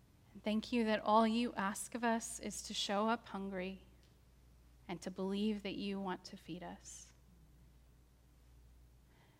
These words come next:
Jesus, would you show us where you want to feed us this week?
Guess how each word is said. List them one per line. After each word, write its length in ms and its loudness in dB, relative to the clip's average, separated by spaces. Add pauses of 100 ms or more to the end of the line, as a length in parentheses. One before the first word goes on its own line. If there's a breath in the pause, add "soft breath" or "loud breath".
(920 soft breath)
Jesus, 480 -6
would 220 -4
you 120 -2
show 400 -2
us 280 -6
where 240 0
you 280 -6
want 320 -6
to 100 -4
feed 280 -2
us 280 -2
this 260 -8
week? 400 -16